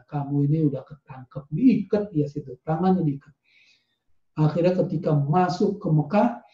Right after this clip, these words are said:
Iyas ini sebagai tawanan. Disuruh merangkak. Aduh, kasihan bener.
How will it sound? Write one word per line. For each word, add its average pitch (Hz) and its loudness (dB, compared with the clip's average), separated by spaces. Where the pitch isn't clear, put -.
Iyas 156 6
ini 185 6
sebagai 147 0
tawanan. 139 -2
Disuruh 135 -2
merangkak. 143 -4
Aduh, 139 -2
kasihan 123 -8
bener. 120 -10